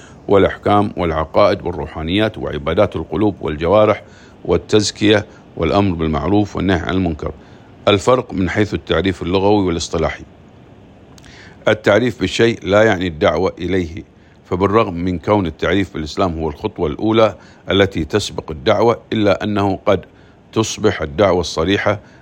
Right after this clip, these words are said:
غير مستطاعة لظروف سياسية أو اجتماعية أو نحوها، كما قد يكون من الضرورة أو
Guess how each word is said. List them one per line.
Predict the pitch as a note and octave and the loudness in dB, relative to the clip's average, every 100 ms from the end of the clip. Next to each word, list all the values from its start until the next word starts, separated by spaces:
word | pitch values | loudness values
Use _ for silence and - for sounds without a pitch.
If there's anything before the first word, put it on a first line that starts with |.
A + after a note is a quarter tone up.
| - | -10
غير | - G2+ A2+ - - - - - - | 0 4 4 0 -18 -20 -20 -14 -4
مستطاعة | G2+ - E2 D#2 G#2+ G2 G2+ | -4 -2 -4 2 4 4 0
لظروف | D#2+ D#2 F2+ G2+ - | -2 -4 0 -2 -4
سياسية | E2 D#2 D2+ G#2+ A2+ | -6 -6 -4 -2 -2
أو | - F2 | -2 -4
اجتماعية | D2+ - D#2 D#2 - A2 | -8 -10 -8 -6 -4 -2
أو | - E2 D#2+ | -4 -6 -4
نحوها، | G2+ - E2 D2+ - - - - - | -4 -4 -8 -8 -14 -20 -20 -20 -2
كما | G#2+ G#2+ G#2 | 2 4 2
قد | - F#2+ E2+ | 4 2 2
يكون | F2 - A#2 G#2 | -2 0 0 0
من | F#2 | -2
الضرورة | E2 D2+ F#2 G#2+ A2+ - - - - - - | -2 0 2 4 2 0 -6 -20 -20 -6 2
أو | G2 | 2